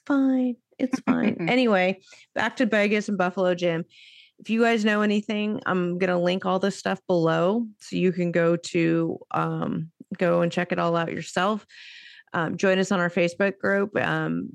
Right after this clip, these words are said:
Speaker 1: when I post this episode, um, join conversation there. Join us on Instagram. Come visit us on the Fraudcast at w w w the fraudcast dot com. You can check out our merch store. It's, uh,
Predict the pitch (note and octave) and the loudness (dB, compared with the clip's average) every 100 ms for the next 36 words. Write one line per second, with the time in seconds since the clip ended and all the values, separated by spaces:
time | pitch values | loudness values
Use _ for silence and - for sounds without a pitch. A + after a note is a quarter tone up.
0 | - F3 E3 E3 - F#3 - - G3+ - | -8 -4 -4 -4 -2 -2 -2 -4 -4 -4
1 | - - A3 - B3+ C4 C4+ C4+ C4 - | -6 -2 -4 0 2 4 2 0 -4 -8
2 | - F#3+ F#3+ F#3+ F#3 F#3 F3+ F#3+ F3 F3 | -8 -2 0 0 0 0 0 0 -2 -2
3 | - F#3 - F3+ F#2 A3 B3+ D#4+ D#4 G3+ | -2 -2 -2 0 0 0 0 0 -2 -2
4 | F3+ F3 - - - F3 - G#3+ G#3 G#3 | -2 -2 -4 -6 -4 -4 -4 -2 0 0
5 | G#3+ G#3+ - - - - - E4 B3 E3 | 0 -2 -10 -20 -20 -12 -4 2 2 2
6 | D#3+ E3 F3 - - E3 D#3+ E3 - - | 0 0 -4 -8 -2 0 0 -2 -4 -4
7 | G3+ F#3+ - F#2 F#3 - - E3 - - | -2 -2 -4 -4 -4 -4 -4 -2 -4 -4
8 | - D#3+ D#3+ D#3 D#3 D#3+ D#3 D#3+ A3 A3 | -2 0 0 0 0 0 0 0 0 -2
9 | F#3+ G3 - F#3+ E3+ - E3 D#3+ F3 F3+ | -2 -6 -4 0 0 0 -4 -2 -4 -4
10 | - F2 - - G#2 C4+ C4 G#3+ - F3 | -4 -6 -4 -4 -2 0 -2 -2 -4 -4
11 | F3 F3 D#3+ D#3+ D#3+ - - G#3+ B3 B3 | -4 -4 -4 -4 -6 -8 -4 0 0 0
12 | F#3+ - F#3 F3 | -2 -4 -4 -2